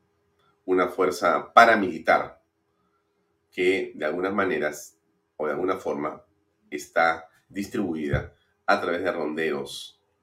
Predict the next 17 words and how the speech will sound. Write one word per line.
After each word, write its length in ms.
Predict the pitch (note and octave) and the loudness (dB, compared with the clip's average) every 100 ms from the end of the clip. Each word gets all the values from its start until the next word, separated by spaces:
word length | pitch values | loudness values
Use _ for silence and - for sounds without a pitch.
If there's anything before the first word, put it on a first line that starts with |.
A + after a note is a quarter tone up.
| _ _ _ _ _ | _ _ _ _ _
eh, 420 | - C#2+ C#2 - - | -10 -8 -8 -10 -8
en 180 | D#2 D2 | -8 -4
teoría, 600 | D2 D2+ D2 - - - _ _ _ _ | -4 -4 -6 -10 -12 -16 _ _ _ _
¿no? 220 | - G3+ | -4 -4
Porque 380 | - - G2+ F#2 | -4 -4 0 0
puede 240 | F#2 G2+ | 0 0
ser 180 | F#2+ G2+ | 0 -2
que 80 | F#2+ | -2
esto 220 | F#2 F#2 | -2 -2
no 120 | F2+ | -2
sea 260 | E2+ F#2+ F2 | -2 -2 -2
sino 560 | - D2+ D#2 D#2+ D2+ - | -2 -6 -4 -4 -6 -10
básicamente 760 | D2 F2 - D2+ D#2 D2+ C#2+ | -2 -2 -2 -6 -6 -6 -6
una 220 | D#2 E2 D#2 | -6 -4 -4
forma 320 | E2 D#2+ D#2+ | -6 -4 -2
de 140 | D2 | -2
asustar, 760 | D2 - C#2+ - - G2 - | -4 -8 -14 2 4 4 2